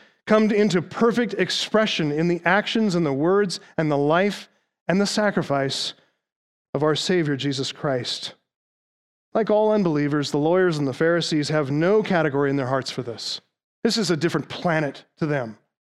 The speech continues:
They don't understand the principle of love that Jesus alludes to there in verse five. All they know is self-love, self-interest, what serves me. So they're proud to the core, blind to their s-,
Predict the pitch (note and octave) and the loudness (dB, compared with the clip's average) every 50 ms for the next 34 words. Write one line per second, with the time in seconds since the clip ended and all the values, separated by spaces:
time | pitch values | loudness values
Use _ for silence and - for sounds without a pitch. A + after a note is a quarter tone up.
0 | _ _ _ _ _ _ _ _ _ _ - F#3 A3+ C4 C4+ C4+ C4 A3+ F3+ - | _ _ _ _ _ _ _ _ _ _ 0 2 4 4 4 4 4 2 2 2
1 | - G3+ G3+ G3+ G3 G3 F#3 - - G3+ G3 F#3+ F#3+ G3+ E3+ G3 F#3+ F3 D#3+ C3+ | 2 4 4 4 4 2 0 0 0 0 0 0 0 0 0 2 2 2 2 2
2 | C#3+ D3 D#3+ E3+ F3 E3 D3 D3 B2 D3 E3+ F3+ D#3+ D#3+ C#3+ - D#3 C#3+ D3+ D#3+ | 2 2 2 2 2 2 0 -2 -2 -2 -2 -2 -2 -2 -2 -2 0 0 2 2
3 | E3+ D#3 - - - D#3+ D3 D#3 D#3 D#3 C#3+ C#3 C#3+ D3+ D3 - - - D3+ C#3+ | 0 0 -2 -2 -2 0 2 2 2 2 2 2 0 0 -2 -2 0 0 0 2
4 | D3 C#3+ C#3 D#3 G3+ B3 C#4 C#4 B3+ A3 G#3 G3+ F3 - - - F#3 E3+ E3 C3+ | 2 2 2 2 2 2 2 2 2 4 4 2 2 0 0 2 2 2 2 2
5 | - C#3 C3+ B2+ A#2+ - - - _ - - G#3 G3+ G3 E3+ F3 D#3+ C3+ - D3+ | 0 0 0 -2 -2 -6 -10 -16 _ -2 2 2 4 4 4 2 0 0 0 -2
6 | C#3 A#2+ - - - - - - - _ F3 G3 A3 G#3 E3 - - _ - - | -2 -2 -4 -6 -8 -10 -14 -18 -6 _ 2 2 2 2 0 -4 -14 _ -4 2
7 | G#3+ G#3 G#3 G3+ F3 - - - F3 G3 A3 A3 G3 D#3+ A#2+ A2 - _ _ _ | 4 4 4 4 2 -2 -4 -2 0 2 2 2 2 0 -2 -6 -12 _ _ _
8 | _ _ _ _ _ _ _ _ _ _ _ _ _ _ _ _ _ _ _ _ | _ _ _ _ _ _ _ _ _ _ _ _ _ _ _ _ _ _ _ _
9 | _ _ _ _ _ _ _ - D3 D3+ C#3 - - - - F3 F3+ F#3+ G#3 A3+ | _ _ _ _ _ _ _ -6 -4 -4 -4 -4 -6 -4 0 2 4 4 4 4
10 | G3+ G3+ G3+ F3 F3+ F#3+ - - E3 D3+ D#3 D#3 D3+ D3+ D3 - - _ _ _ | 2 2 2 0 0 -2 -2 -2 0 2 2 2 0 0 -4 -8 -14 _ _ _
11 | _ _ _ _ _ _ _ _ _ _ _ _ - C#3 C#3 E3 F3+ G3+ A3 A#3 | _ _ _ _ _ _ _ _ _ _ _ _ -8 -4 0 2 4 4 4 4
12 | B3 A#3+ A3 G#3+ G3+ G3 F3 - - - - | 4 4 4 4 2 2 2 0 -2 -6 -8